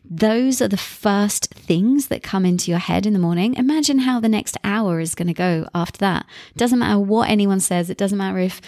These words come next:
you know, your partner's in a bad mood or if the kids are shouting or if you're running late, you're still gonna feel good. You're still gonna feel good. And so the power of thought is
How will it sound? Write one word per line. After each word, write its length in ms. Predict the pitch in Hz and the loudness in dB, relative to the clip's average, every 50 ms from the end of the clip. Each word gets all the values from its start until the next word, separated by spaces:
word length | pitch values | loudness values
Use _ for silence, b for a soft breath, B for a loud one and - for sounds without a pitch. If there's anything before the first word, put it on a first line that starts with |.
| B B B B B B B _ _ | B B B B B B B _ _
you 160 | - 196 196 | -2 0 0
know, 100 | 185 175 | 2 0
your 160 | 175 175 180 | 0 0 -2
partner's 540 | 180 - - 202 190 185 - 190 180 170 185 | -4 -4 -4 -2 -2 0 0 0 0 0 0
in 80 | 180 180 | 0 0
a 100 | 175 170 - _ _ | 0 -2 -6 _ _
bad 260 | 180 175 175 175 175 | -2 0 0 0 0
mood 460 | 180 180 180 185 185 185 185 185 175 | 0 0 2 2 4 4 4 4 4
or 160 | 175 170 165 | 2 2 2
if 140 | 165 175 - | 0 0 -4
the 80 | - 175 | -8 -10
kids 320 | - - - 196 190 - | -4 -2 -2 -2 0 -2
are 40 | 185 | -4
shouting 680 | 180 - - 180 170 175 175 170 - 175 175 180 175 175 | -4 -2 -2 0 0 0 0 0 0 0 0 0 0 0
or 240 | 170 170 165 170 | -2 -2 -2 -2
if 200 | 170 175 - - | -2 -4 -4 -2
you're 200 | 175 175 170 175 | -2 -2 -2 -2
running 360 | 170 180 190 196 196 190 185 185 | -2 -2 0 0 2 2 0 2
late, 400 | 180 180 175 175 175 170 - B B B B B B B | 2 2 2 2 2 0 -2 B B B B B B B
you're 140 | 202 220 | -2 0
still 280 | - - - - 226 226 | 0 2 2 2 2 2
gonna 200 | 226 240 240 240 | 2 0 0 0
feel 300 | - - - 196 190 185 | -2 0 0 0 0 0
good. 400 | 165 196 208 185 - - - - - | 0 0 0 0 -2 -4 -8 -16 -8
You're 120 | - 196 196 | -4 -2 -2
still 540 | - - - - - 226 208 202 202 196 | -2 -2 -4 -2 0 0 2 2 2 2
gonna 200 | 185 202 190 185 | 0 -2 -2 -2
feel 260 | 190 - - 175 170 170 | -4 -2 -2 -2 -2 0
good. 240 | - 190 180 175 | 0 -2 0 0
And 140 | 180 175 180 | 0 0 -2
so 220 | - - 185 185 185 B B B B B B B - | -2 -2 -2 -4 -4 B B B B B B B -2
the 80 | 202 | -2
power 600 | - _ - - - 233 233 233 240 240 240 - - | -2 _ -8 -4 -2 0 0 0 0 0 -2 -2 -2
of 140 | - 196 - | -2 -4 -4
thought 560 | - - - - 190 175 170 170 - - - _ - | -6 -16 -6 -4 -2 -2 -2 -2 -4 -6 -10 _ 0
is 360 | 185 185 180 175 - - | 0 2 2 0 -2 -6